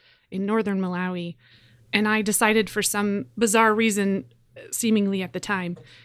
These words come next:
um, that I wanted to go with him. So I spent eight weeks in Malawi and experienced unbelievable, my faith was just shaken completely. I,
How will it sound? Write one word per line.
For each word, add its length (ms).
um, 460
that 140
I 100
wanted 220
to 180
go 120
with 140
him. 280
So 240
I 80
spent 420
eight 200
weeks 520
in 140
Malawi 580
and 160
experienced 800
unbelievable, 1700
my 220
faith 320
was 260
just 280
shaken 540
completely. 640
I, 140